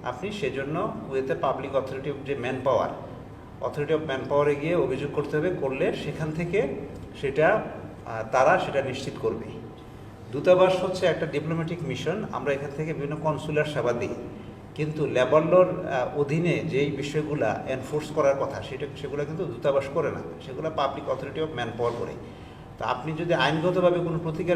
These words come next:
পেতে চান, তাহলে আপনাকে অবশ্যই Public Authority of Manpower-এ আপনাকে আবেদন করতে হবে।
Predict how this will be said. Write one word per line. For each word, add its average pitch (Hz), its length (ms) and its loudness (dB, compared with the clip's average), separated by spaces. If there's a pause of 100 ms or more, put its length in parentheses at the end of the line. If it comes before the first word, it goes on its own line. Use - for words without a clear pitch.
পেতে 175 200 0
চান, 135 260 4 (140)
তাহলে 143 220 -2
আপনাকে 170 360 -2
অবশ্যই 147 480 -2 (840)
Public 147 260 4
Authority 147 360 0
of 156 100 0
Manpower-এ 143 580 2
আপনাকে - 320 2
আবেদন 131 340 2
করতে 104 240 -6
হবে। 98 200 -8